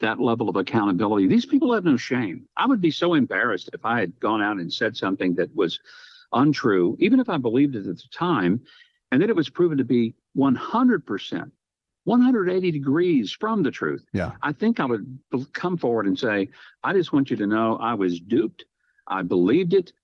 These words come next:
Speaker 1: but I was wrong, and I want to admit I was wrong, and here's the truth, and I now embrace the truth, as uncomfortable as it is." But these people, they're never gonna do that, because they just keep lying and hope that people will believe them. And the sad thing is,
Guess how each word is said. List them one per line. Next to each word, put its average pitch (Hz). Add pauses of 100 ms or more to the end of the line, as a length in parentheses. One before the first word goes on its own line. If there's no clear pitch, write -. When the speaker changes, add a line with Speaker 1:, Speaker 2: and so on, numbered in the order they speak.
(120)
Speaker 1:
but 110
I 104
was 90
wrong, 156
and 95
I 98
want 98
to 90
admit 110
I 156
was 135
wrong, 135
and 90
here's 175
the 123
truth, 139
and 101
I 117
now 113
embrace 110
the 131
truth, 107
as -
uncomfortable 117
as 98
it 95
is." 87 (580)
But 143
these 247
people, 151
they're 269
never 277
gonna 170
do 90
that, 82 (420)
because 143
they 160
just 196
keep -
lying 180
and 117 (140)
hope 151
that -
people 151
will 160
believe 156
them. 139
And 110
the 107
sad 127
thing 135
is, 151